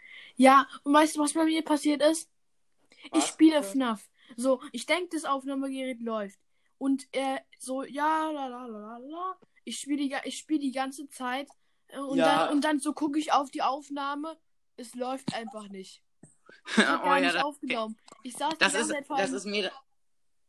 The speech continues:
Speaker 2: das ist mir
Speaker 1: Ich
Speaker 2: dann
Speaker 1: hab
Speaker 2: im
Speaker 1: nicht
Speaker 2: Nachhinein nochmal
Speaker 1: aufgenommen.
Speaker 2: richtig peinlich. Wenn mir das so auffällt, dann ist mir das immer richtig peinlich irgendwie, wenn ich so mit mir selbst geredet <laughs> hab die ganze Zeit.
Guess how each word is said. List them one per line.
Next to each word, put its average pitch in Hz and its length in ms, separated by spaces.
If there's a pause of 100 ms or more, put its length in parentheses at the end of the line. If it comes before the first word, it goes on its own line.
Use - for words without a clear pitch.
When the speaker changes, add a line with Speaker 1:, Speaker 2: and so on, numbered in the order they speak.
(100)
Speaker 2:
das 170 240
ist - 60
mir 185 100
Speaker 1:
Ich 180 60
Speaker 2:
dann 180 120
Speaker 1:
hab - 40
Speaker 2:
im 170 60
Speaker 1:
nicht - 80
Speaker 2:
Nachhinein 156 380
nochmal 151 260
Speaker 1:
aufgenommen. 151 40
Speaker 2:
richtig 147 360
peinlich. 139 640 (1700)
Wenn 135 140
mir 147 120
das 131 180
so 135 100
auffällt, 127 600
dann 131 120
ist 147 140
mir 160 100
das 139 140
immer 135 180
richtig 131 360
peinlich 120 360
irgendwie, 113 280
wenn 117 160
ich 110 100
so 120 80
mit 113 140
mir 120 160
selbst 127 320
geredet 131 420
<laughs> - 20
hab 160 120
die 139 100
ganze 131 300
Zeit. - 180